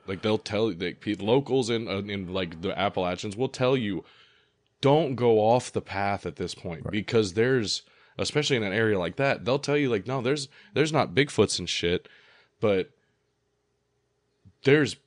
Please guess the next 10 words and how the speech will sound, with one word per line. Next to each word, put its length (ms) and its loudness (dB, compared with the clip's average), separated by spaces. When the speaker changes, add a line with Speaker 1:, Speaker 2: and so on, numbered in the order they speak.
Speaker 1:
people 580 -4
out 280 -8
there," 320 -10
according 460 -2
to 100 -4
locals 500 -2
in, 120 -6
like, 180 -8
West 220 -4
Virginia 480 -6